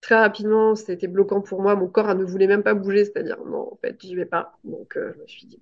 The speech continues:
Bon, bah, écoute, tu écoutes les signaux. » C'est que t'as ton mental est en train de te dire, « Mets-toi en sécurité », mais ton corps te dit, « Je veux pas. » Donc, c'est qu'il y a un, c'est dissonant, ça ne va pas. Et donc, assez rapidement, euh, j'ai compris qu'il fallait,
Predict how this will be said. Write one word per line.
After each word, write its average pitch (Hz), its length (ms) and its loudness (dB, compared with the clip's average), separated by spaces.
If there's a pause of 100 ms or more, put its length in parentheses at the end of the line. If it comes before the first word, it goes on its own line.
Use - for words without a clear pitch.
Bon, - 100 -20
bah, - 80 -20
écoute, - 240 -20
tu - 140 -8
écoutes 254 480 -4 (140)
les 180 100 -10
signaux. » 190 580 -2 (220)
C'est 180 100 -6
que 180 200 -2
t'as 220 240 0
ton 226 260 6
mental 233 480 8
est 208 120 2
en 185 80 -2
train 196 180 -4
de 196 60 -2
te 196 100 -2
dire, « 196 220 2
Mets-toi 202 280 2
en 208 60 2
sécurité », 202 540 -4
mais 190 140 0
ton 190 140 -8
corps 175 200 -4
te 175 100 -12
dit, « 180 160 -12
Je 185 80 -8
veux 180 120 -10
pas. » 175 200 -6
Donc, 214 140 -12
c'est 175 140 -20
qu'il - 140 -10
y 180 40 -4
a 175 40 -4
un, 175 200 -8
c'est 196 120 -2
dissonant, 202 460 2
ça 196 120 -6
ne 196 80 0
va 175 100 -2
pas. - 280 -2 (760)
Et 208 80 10
donc, 226 180 10
assez 240 200 8
rapidement, 240 760 8
euh, 208 60 4 (240)
j'ai 202 200 6
compris 214 420 4 (100)
qu'il 196 160 -2 (240)
fallait, 208 400 6